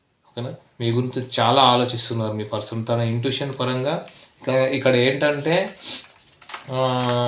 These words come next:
మీరు చాలా ఒక ఇంట్యూటివ్ పర్సన్ అనేది కనబడుతుంది. మీరు చాలా ఒక నాలెడ్జబుల్, ఒక సొసైటీలో మంచి పేరున్న వ్యక్తి. మీరు చాలా తెలివిగల ఇంట్యూషన్,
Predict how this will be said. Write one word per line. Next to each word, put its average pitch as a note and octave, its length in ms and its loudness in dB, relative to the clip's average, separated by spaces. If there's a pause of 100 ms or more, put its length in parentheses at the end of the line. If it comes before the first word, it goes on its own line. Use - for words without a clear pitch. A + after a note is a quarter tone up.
మీరు C3+ 260 0 (120)
చాలా C3 360 2 (220)
ఒక B2+ 200 -2 (320)
ఇంట్యూటివ్ C3 460 -2
పర్సన్ B2 300 2
అనేది A#2 340 -2
కనబడుతుంది. A2+ 680 -4
మీరు A#2 220 -2
చాలా A2+ 360 0 (360)
ఒక A2+ 160 -4
నాలెడ్జబుల్, A2+ 760 0
ఒక A2 160 -8
సొసైటీలో A#2 600 -2
మంచి G#2+ 260 -8
పేరున్న A2 440 -4
వ్యక్తి. A2 280 -8
మీరు A2 200 -6
చాలా A2 240 -4
తెలివిగల A2+ 580 0 (600)
ఇంట్యూషన్, A#2 480 -4